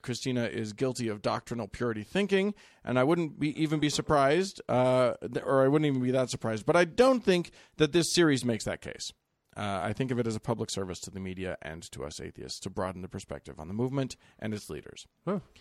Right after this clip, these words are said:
Speaker 1: So I think that that's a fair point.
Speaker 2: I do too.
Speaker 1: And I don't think, and I don't think that I was trying to make the case that, that that specifically was what,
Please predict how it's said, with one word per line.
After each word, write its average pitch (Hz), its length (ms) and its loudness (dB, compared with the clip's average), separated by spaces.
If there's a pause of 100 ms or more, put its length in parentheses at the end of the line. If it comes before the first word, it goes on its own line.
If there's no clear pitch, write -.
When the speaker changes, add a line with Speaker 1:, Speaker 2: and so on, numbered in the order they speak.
(360)
Speaker 1:
So 269 160 8
I 269 120 6
think 254 180 2
that 220 100 2
that's 208 200 4
a 156 40 -8
fair 147 200 4
point. - 360 -8 (140)
Speaker 2:
I 139 100 4
do 139 120 4
too. 139 340 0
Speaker 1:
And 185 140 4
I 233 80 8
don't 208 200 6
think, 175 240 2
and 202 140 4
I 226 80 6
don't 269 260 4
think 214 160 2
that 180 100 6
I 160 60 8
was 139 180 4
trying 156 540 0 (400)
to 143 120 -2
make 139 240 0
the 143 80 0
case 127 320 0
that, 117 180 -4 (300)
that 113 240 -4
that 131 420 4
specifically 156 760 0
was 131 240 2
what, 123 240 0